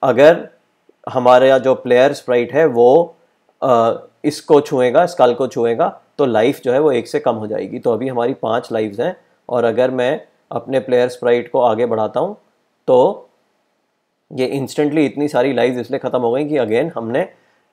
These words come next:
अ, डिस्ट्रॉय नहीं करी थी दू-, जो दूसरी स्प्राइट थी। तो मैं यहाँ पर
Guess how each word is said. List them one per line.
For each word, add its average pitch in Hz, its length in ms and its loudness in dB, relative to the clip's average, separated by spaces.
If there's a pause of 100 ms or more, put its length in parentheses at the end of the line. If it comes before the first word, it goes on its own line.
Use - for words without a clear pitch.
(120)
अ, 117 360 2 (260)
डिस्ट्रॉय 123 480 2
नहीं 123 180 -4
करी 113 200 0
थी 135 140 -6
दू-, 120 240 -8
जो 117 180 -4
दूसरी 113 320 -8
स्प्राइट 113 340 -4
थी। 185 240 -6 (380)
तो 131 80 0
मैं 127 360 0
यहाँ 120 300 -2
पर 127 320 -4